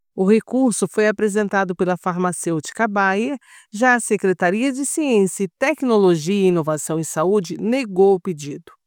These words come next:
A finerenona é indicada para a doença renal crônica em pacientes com diabetes tipo dois.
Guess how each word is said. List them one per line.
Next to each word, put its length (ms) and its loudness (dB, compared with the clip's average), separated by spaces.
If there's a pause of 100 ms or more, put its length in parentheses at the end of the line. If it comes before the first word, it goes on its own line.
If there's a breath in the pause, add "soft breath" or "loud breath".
(340 loud breath)
A 160 -2
finerenona 1040 2
é 120 -2
indicada 640 0
para 220 0
a 20 -4
doença 420 -2
renal 560 0
crônica 560 0 (240 loud breath)
em 160 2
pacientes 640 -2
com 180 -4
diabetes 840 -2
tipo 360 -4
dois. 420 -8